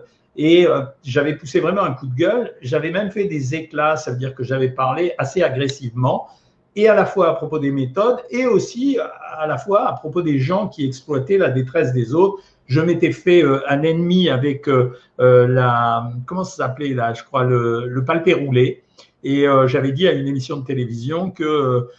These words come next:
dans le palpé roulé, je savais qui palpait, entre guillemets, l'argent, et je savais, et je sa-, pardon, je savais qui on roulait,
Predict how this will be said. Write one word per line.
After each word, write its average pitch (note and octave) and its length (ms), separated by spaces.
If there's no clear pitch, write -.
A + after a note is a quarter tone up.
dans C#3+ 140
le D#3+ 100
palpé D#3+ 320
roulé, C#3+ 400
je D3+ 120
savais C#3+ 380
qui G3+ 200
palpait, D#3 720
entre A#2 320
guillemets, C3+ 320
l'argent, A#2+ 600
et A#2+ 80
je A#2 60
savais, D3 480
et C3+ 160
je C3 160
sa-, C#3 180
pardon, C#3 440
je C3+ 120
savais F3 320
qui G#3 200
on F3+ 140
roulait, D3 520